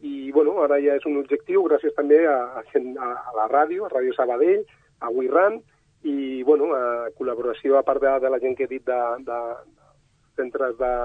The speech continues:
de esportius, a la tus ens està ajudant molt, molt, perquè a més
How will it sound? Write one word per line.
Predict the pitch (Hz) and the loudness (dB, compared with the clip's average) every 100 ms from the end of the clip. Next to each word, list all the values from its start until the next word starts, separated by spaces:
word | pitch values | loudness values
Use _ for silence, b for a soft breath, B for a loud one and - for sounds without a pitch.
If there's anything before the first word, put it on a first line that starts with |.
| 127 123 | -6 -6
de | 120 120 120 117 | -6 -4 -4 -6
esportius, | - - - 165 180 160 _ b b _ | -8 -10 -4 4 4 4 _ b b _
a | 123 123 127 | -8 -6 -4
la | 127 123 | -4 -2
tus | 151 135 | -2 0
ens | 123 - | -4 0
està | 139 | -2
ajudant | 127 127 123 | 0 -2 -2
molt, | 127 135 | -2 -4
molt, | 147 156 185 | 0 0 2
perquè | 160 131 | 0 2
a | |
més | 143 | 2